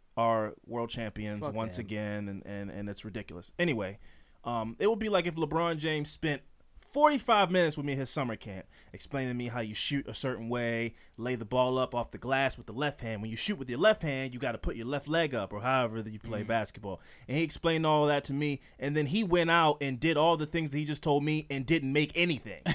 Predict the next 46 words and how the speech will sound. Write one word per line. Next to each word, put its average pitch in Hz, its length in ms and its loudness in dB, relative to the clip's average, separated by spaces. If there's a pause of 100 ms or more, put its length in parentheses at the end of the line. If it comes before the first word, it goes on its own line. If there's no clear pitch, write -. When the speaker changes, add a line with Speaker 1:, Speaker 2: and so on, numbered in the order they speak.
(880)
Speaker 1:
I 190 80 4
mean, 208 180 4
they 226 100 2
spent 220 420 0
thirty 226 320 4
to 196 100 -4
forty-five 196 500 4
minutes. 190 260 2
We, 175 160 -4 (220)
"Yeah, 349 240 0
well, 330 160 0
you 330 80 -2
know, 294 320 4
you 226 80 -14
put 254 160 -4
sunscreen 254 560 -2
on, 247 140 0
S 233 180 0
P 247 240 -2
F 233 100 2
such 240 220 -4
and 233 100 -4
such, 247 240 0 (240)
and 196 140 0
then 208 100 0
if 196 120 -4
you 190 100 -6
lay 226 240 0
here, 233 400 0 (180)
and 180 140 -2
then, 196 220 0
uh, 175 300 2 (180)
you 196 100 -8
know, 170 320 0 (100)
usually 277 440 -2
you 226 100 -4
gotta 214 160 4
know 208 100 0
your 190 140 2
body. 170 380 2
So 170 260 2
I 220 160 4
know 196 220 4
that 170 180 2
if 165 160 2
I 190 440 4